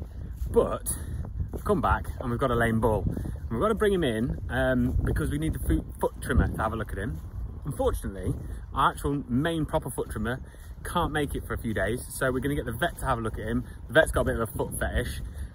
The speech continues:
Uh, but we've gotta get him in first. He's at the side of the drive here and he's not walking too good. He's kind of got a bit swollen, not too great, um, but I'm sure we'll get him in somehow and we'll get him fixed up. Dad's just bringing him round now.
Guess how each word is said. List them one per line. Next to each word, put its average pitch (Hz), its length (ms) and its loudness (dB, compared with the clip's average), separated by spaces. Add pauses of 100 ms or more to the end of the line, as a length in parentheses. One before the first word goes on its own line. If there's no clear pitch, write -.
(200)
Uh, 127 160 4
but - 80 -2
we've 175 60 -2
gotta 226 140 4
get 220 80 6
him 220 40 6
in 220 160 6
first. - 260 2
He's - 120 0
at - 40 0
the - 80 2
side - 200 4
of - 60 2
the 139 60 2
drive 147 280 6
here 107 160 4
and 139 160 2
he's 131 100 -2
not 165 180 0
walking 160 360 2
too 131 180 2
good. 104 240 2 (120)
He's - 120 4
kind 156 160 2
of 143 80 2
got 139 180 6
a - 40 -2
bit 143 200 2
swollen, 147 520 6 (720)
not 131 160 -2
too 135 120 0
great, 127 340 4 (100)
um, 127 320 4 (320)
but 113 160 2 (100)
I'm 127 80 -2
sure 156 160 2
we'll 131 80 4
get 123 140 2
him 113 80 0
in 117 100 2
somehow 123 480 2 (520)
and 120 80 4
we'll 120 100 0
get 131 80 2
him 117 180 2
fixed - 260 4
up. 113 180 4 (540)
Dad's 120 220 8
just 104 120 4
bringing 113 280 10
him 107 160 8
round 107 260 8
now. 104 320 8